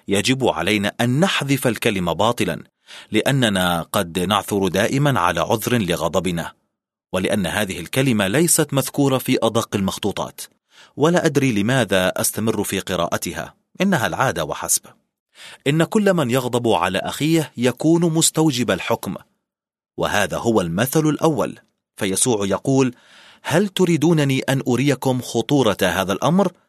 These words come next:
إن كل من يغضب على أخيه باطلا يكون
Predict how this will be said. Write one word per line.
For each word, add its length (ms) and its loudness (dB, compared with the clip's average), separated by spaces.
إن 180 2
كل 320 0
من 180 2
يغضب 600 2
على 420 2
أخيه 560 -4
باطلا 720 -2
يكون 640 2